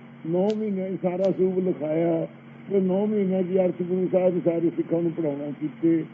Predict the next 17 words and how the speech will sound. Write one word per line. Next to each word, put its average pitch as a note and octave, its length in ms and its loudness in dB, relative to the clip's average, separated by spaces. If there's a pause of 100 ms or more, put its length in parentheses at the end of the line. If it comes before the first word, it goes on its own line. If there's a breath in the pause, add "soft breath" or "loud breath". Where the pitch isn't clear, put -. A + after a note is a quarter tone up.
(480)
ਇਸ G3+ 280 4
ਪ੍ਰਕਾਰ F#3+ 440 2
ਮਹਾਰਾਜ F#3+ 440 2
ਜੀ F3+ 180 -2
ਨੇ F3 320 4 (920)
ਇਹ G3+ 160 4
ਜਿਹੜੀ G#3 300 0
ਕਥਾ F#3+ 320 4
ਦੀ F#3+ 300 -4
ਸਮਾਪਤੀ, F#3 460 0
ਗੁਰੂ F#3 200 -4
ਗ੍ਰੰਥ F#3 240 0
ਸਾਹਿਬ G3 220 0
ਦੀ G#3 80 -2
ਲਿਖਾਈ F3+ 400 2
ਦੀ F#3 160 -2
ਸਮਾਪਤੀ, F3 880 -2